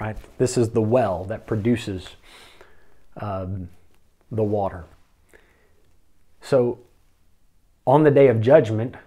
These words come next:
God will ask, "What did you say about my son? What, what was your official, official proclamation about this, that, and the other thing that God commanded you to do?"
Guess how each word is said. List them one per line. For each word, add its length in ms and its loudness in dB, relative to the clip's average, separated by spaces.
God 260 0
will 260 -2
ask, 460 -6
"What 340 -4
did 160 -2
you 120 -2
say 240 0
about 340 -4
my 200 -8
son? 600 -14
What, 380 0
what 240 6
was 180 4
your 300 6
official, 580 -4
official 400 -2
proclamation 760 0
about 380 -2
this, 340 0
that, 380 -2
and 100 -6
the 80 0
other 180 0
thing 220 -4
that 140 -6
God 260 0
commanded 480 -6
you 80 -6
to 100 -8
do?" 300 -4